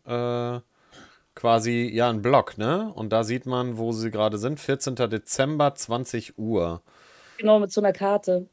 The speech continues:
Speaker 1: Ja.
Speaker 2: Wo, ist das das? Ähm, ja, genau, kannst du dann
Speaker 1: Weil
Speaker 2: in den
Speaker 1: erstmal,
Speaker 2: Stream
Speaker 1: ich schmeiß es in den
Speaker 2: reinschreiben.
Speaker 1: Chat, aber ich zeig's jetzt auch
Speaker 2: Ja.
Speaker 1: gleich, äh, ich zeig's jetzt auch gleich direkt einmal an.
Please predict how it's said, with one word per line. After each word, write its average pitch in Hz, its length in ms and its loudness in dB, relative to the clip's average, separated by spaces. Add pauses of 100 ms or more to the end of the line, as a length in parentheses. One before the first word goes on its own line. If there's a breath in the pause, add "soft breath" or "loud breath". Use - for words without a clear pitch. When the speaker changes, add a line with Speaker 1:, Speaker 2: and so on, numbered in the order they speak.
Speaker 1:
Ja. 107 260 2 (140)
Speaker 2:
Wo, 180 180 -2 (240)
ist 202 160 -6
das 262 120 0
das? 349 280 -4
Ähm, 185 360 0 (120)
ja, 180 120 4
genau, 170 220 0
kannst 175 200 -6
du 185 60 -2
dann 175 240 -4 (720)
Speaker 1:
Weil 101 140 2
Speaker 2:
in 92 60 -2
den 110 60 4
Speaker 1:
erstmal, 143 340 4
Speaker 2:
Stream 233 100 2
Speaker 1:
ich 233 100 0
schmeiß 143 300 8
es 139 100 0
in 147 60 4
den 131 80 4
Speaker 2:
reinschreiben. 160 280 6
Speaker 1:
Chat, - 80 -6
aber 127 180 6
ich 120 160 0
zeig's 135 380 6
jetzt 127 140 -2
auch - 120 4
Speaker 2:
Ja. 156 40 2
Speaker 1:
gleich, 113 480 2 (100)
äh, 101 420 4
ich - 640 -14
zeig's 113 300 -2
jetzt 101 160 -6
auch 92 160 -6
gleich 92 300 -2
direkt 87 300 -12
einmal 85 260 -8
an. 101 400 -10